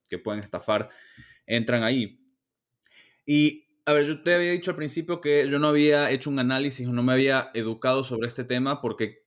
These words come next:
quería que, que ese sea tu, tu objetivo. Lo que sí hice fue ingresar a la página,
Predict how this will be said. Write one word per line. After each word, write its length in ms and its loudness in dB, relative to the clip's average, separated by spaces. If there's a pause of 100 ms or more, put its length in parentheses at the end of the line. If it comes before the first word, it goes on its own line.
(220)
quería 320 2
que, 220 -4
que 100 -4
ese 160 -6
sea 240 -4
tu, 300 -10
tu 140 -4
objetivo. 480 2
Lo 180 4
que 140 -2
sí 380 0
hice 260 0
fue 400 0
ingresar 480 -2
a 40 -2
la 160 0
página, 480 -4